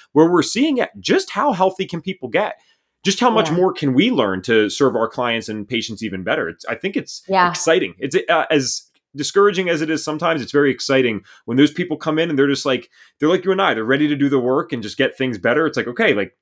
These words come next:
Speaker 1: who knows how well you can get? And then, yeah, <laughs> sometimes that person doesn't have any symptoms anymore. And that's a, that's a pretty cool case.
Speaker 2: Yes. And so, yes, the, and the other group of people I treat are, like, the chronically ill who kind of have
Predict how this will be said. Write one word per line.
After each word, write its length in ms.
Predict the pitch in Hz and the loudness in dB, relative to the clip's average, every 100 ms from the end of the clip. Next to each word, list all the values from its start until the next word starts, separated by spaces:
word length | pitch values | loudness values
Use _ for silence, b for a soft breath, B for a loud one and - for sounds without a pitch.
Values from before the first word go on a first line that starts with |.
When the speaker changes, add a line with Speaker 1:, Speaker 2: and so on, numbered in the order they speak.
| _ | _
Speaker 1:
who 160 | 110 | 0
knows 240 | 190 190 202 | 2 2 2
how 140 | 113 | -2
well 160 | 113 104 | 0 -4
you 120 | 104 | -6
can 140 | 113 | -10
get? 220 | 101 104 - | -4 -2 -2
And 80 | 113 | -2
then, 160 | 135 110 | -4 -2
yeah, 140 | 143 147 | -2 -2
<laughs> 100 | - | -4
sometimes 560 | 180 - 320 190 - B B B | -6 0 -2 -2 -14 B B B
that 180 | - 170 | -4 0
person 360 | 214 247 - 170 | 2 0 0 0
doesn't 300 | 160 170 - | 0 0 -4
have 240 | 143 170 | -4 0
any 160 | 170 208 | 0 0
symptoms 400 | - 101 95 92 | -4 -6 -6 -4
anymore. 340 | 95 90 87 | -4 -4 -4
And 100 | 82 | -4
that's 180 | 101 - | -4 2
a, 180 | 147 117 | 4 4
that's 160 | 120 120 | 2 -4
a 20 | |
pretty 240 | - 139 120 | -2 -2 -2
cool 140 | 113 | -6
case. 420 | - 120 - - - _ - | -4 -4 -4 -10 -16 _ -10
Speaker 2:
Yes. 500 | 220 269 214 - - 214 | -2 0 0 -2 -14 -12
And 180 | 247 240 | -12 -6
so, 600 | 277 247 240 240 226 233 202 - | -2 2 4 2 -2 -6 -18 -4
yes, 400 | 269 285 294 - | 2 4 2 -6
the, 240 | 262 277 | -8 -8
and 340 | - 277 262 - | -4 -6 -6 -10
the 140 | 269 | -2
other 220 | 302 311 294 | 0 0 -6
group 300 | 277 311 302 | -6 -6 -4
of 180 | 247 - | -4 -4
people 340 | 294 294 233 | -8 -2 0
I 140 | 208 196 | 0 -2
treat 340 | - 311 330 | -4 -4 -2
are, 140 | 202 | -2
like, 260 | 196 196 185 | -2 -2 -2
the 260 | 214 196 - - | 0 0 -4 -10
chronically 600 | - 226 226 226 208 190 | -6 -2 -2 -2 -2 2
ill 360 | 214 254 240 226 | 4 6 6 4
who 100 | 214 | 0
kind 280 | 214 208 196 | -4 -4 -4
of 100 | 185 | -4
have 420 | 196 214 208 | 0 2 2